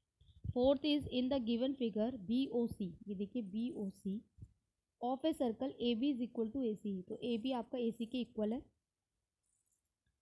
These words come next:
ये जो है आपका equal है। Then angle A B C, ए बी सी, sorry, ए बी सी।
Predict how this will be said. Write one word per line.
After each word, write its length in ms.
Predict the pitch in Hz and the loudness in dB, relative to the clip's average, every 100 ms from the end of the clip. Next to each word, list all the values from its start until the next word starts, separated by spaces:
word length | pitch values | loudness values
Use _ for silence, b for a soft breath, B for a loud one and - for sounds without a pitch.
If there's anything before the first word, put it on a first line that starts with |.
| _ | _
ये 200 | 196 254 | -2 0
जो 140 | 254 269 | 2 2
है 120 | 240 | 2
आपका 340 | 233 - 302 349 - | -2 -4 -8 -8 -8
equal 280 | 226 - 208 | -8 -2 0
है। 160 | 196 196 _ _ 220 | 0 -4 _ _ -2
Then 180 | 262 302 240 | -2 -2 -2
angle 300 | 233 240 294 | 0 0 0
A 120 | 262 233 | 0 0
B 80 | 202 | 0
C, 180 | 190 196 175 _ _ _ _ _ _ | -4 -6 -8 _ _ _ _ _ _
ए 440 | - 233 240 285 339 _ _ _ _ _ - | 0 2 4 2 -2 _ _ _ _ _ -12
बी 400 | 190 220 240 302 - _ | -2 0 2 0 -6 _
सी, 180 | - 185 - _ _ _ _ _ | -6 -6 -8 _ _ _ _ _
sorry, 220 | 220 196 196 _ _ _ _ _ _ _ _ _ _ _ _ _ 233 | -8 -8 -8 _ _ _ _ _ _ _ _ _ _ _ _ _ 0
ए 260 | 262 277 | 2 2
बी 220 | 226 240 | 2 0
सी। 240 | 247 208 | 0 -4